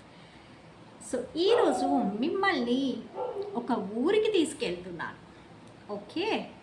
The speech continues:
పదండి, మనం సీతాపురం అన్న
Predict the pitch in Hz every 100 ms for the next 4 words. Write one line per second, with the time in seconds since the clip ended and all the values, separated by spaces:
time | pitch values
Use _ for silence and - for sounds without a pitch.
0 | - - - - - - - - - -
1 | 349 403 285 196 - - - - 208 202
2 | 196 - 330 403 440 480 381 247 208 190
3 | 214 269 240